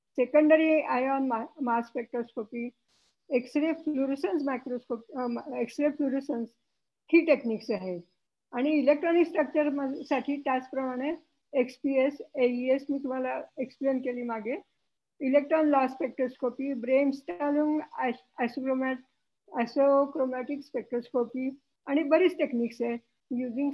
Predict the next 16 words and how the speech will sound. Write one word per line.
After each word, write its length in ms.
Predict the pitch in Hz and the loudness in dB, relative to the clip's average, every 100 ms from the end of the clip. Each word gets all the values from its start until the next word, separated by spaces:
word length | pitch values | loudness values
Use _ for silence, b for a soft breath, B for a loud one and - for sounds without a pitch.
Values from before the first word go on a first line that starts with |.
| 285 | -2
synchrotron 520 | 233 233 247 262 254 | -2 -2 -2 -2 -2
radiation. 600 | 226 202 202 190 - 190 185 | -2 -2 -2 -4 -6 -12 -8
ते 80 | 240 | -8
काय 260 | 247 240 254 | -4 -4 -2
ते 120 | 262 | -4
मी 160 | 269 | -4
तुम्हाला 360 | 254 254 247 269 | -6 -8 -6 -8
एक्सप्लेन 400 | 254 _ 220 220 | -10 _ -8 -6
करणार 280 | 208 208 196 | -6 -8 -8
आहे 100 | 220 | -10
नंतर. 320 | 208 202 202 185 _ _ _ _ _ | -10 -10 -12 -14 _ _ _ _ _
तर 100 | 311 | 2
अशी 240 | 320 285 349 | 2 2 2
बरीच 340 | 302 320 349 | 4 4 2
टेक्निक्स 400 | - 240 226 208 | -2 -6 -6 -6
आहेत. 120 | - | -10